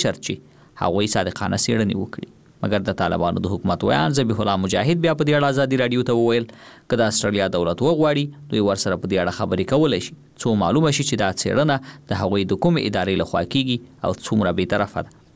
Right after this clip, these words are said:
د قاضي پل بریتن څېړنې چې پایلې په دوه زره شل کال کې خپرې شوې، ښیي چې داسې کره اطلاعاتو ته یې لاسرسی موندلی چې پنځه ویشت استرالیایي ځواکونو په افغانستان کې د نهه دېرش تنو ملکي وګړو په وژنه کې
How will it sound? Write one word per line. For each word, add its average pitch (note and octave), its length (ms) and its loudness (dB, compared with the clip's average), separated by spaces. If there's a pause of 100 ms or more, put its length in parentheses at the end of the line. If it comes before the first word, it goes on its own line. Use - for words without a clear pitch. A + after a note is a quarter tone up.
د A2+ 120 2
قاضي G2+ 320 0
پل G2 160 0
بریتن A#2 300 0
څېړنې A#2+ 420 2
چې B2+ 160 0
پایلې C3 320 2
په A#2+ 120 0
دوه A#2+ 120 2
زره A#2+ 220 2
شل F3 180 2
کال C3+ 160 0
کې - 120 -4
خپرې B2 280 0
شوې، B2 160 -2
ښیي B2+ 220 2
چې A#2+ 80 0 (400)
داسې A#2+ 280 2
کره F3 220 2
اطلاعاتو C#3+ 400 0
ته C3+ 100 2
یې B2 100 2
لاسرسی A2+ 400 0 (100)
موندلی C3+ 340 4
چې - 180 -6
پنځه B2 300 2
ویشت - 300 0
استرالیایي G#2 580 0
ځواکونو E3 420 2 (140)
په A#2+ 80 2
افغانستان A2+ 560 0
کې D3 260 -4 (300)
د E3+ 80 6
نهه D#3+ 220 4
دېرش A2+ 200 0
تنو G#2 220 2
ملکي F#2 240 -2
وګړو F2+ 280 0 (120)
په E2 80 2
وژنه A#2+ 340 2
کې A#2 100 -2